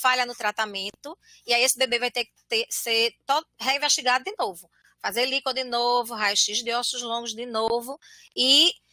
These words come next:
ser encaminhado pra tratamento hospitalar, né? Ok? É, em alguns momentos, o, o P C D T diz que você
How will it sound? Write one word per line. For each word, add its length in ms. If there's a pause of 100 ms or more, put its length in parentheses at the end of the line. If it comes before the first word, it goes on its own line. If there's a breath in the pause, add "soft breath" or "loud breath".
(120 soft breath)
ser 200
encaminhado 640
pra 120
tratamento 840
hospitalar, 800
né? 260 (880)
Ok? 460 (720 loud breath)
É, 720 (240)
em 100
alguns 280
momentos, 480
o, 100
o 260
P 80
C 140
D 160
T 220
diz 220
que 100
você 280